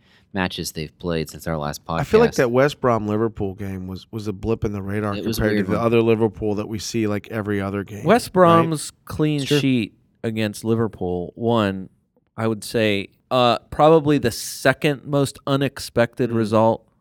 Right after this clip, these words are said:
Speaker 3: of the last three weeks. The
Speaker 2: Yeah.
Speaker 3: f-, only,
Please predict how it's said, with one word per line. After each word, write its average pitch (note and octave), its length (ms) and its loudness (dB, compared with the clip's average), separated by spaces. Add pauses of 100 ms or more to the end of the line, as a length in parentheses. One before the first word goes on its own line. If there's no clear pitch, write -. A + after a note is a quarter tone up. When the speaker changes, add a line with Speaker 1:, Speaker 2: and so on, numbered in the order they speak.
Speaker 3:
of A2 160 0
the A2 100 4
last G#2+ 460 2
three A2 300 0
weeks. G2 520 -6 (800)
The A2+ 80 2
Speaker 2:
Yeah. A2 100 -4
Speaker 3:
f-, G#2+ 80 -12
only, D3 400 6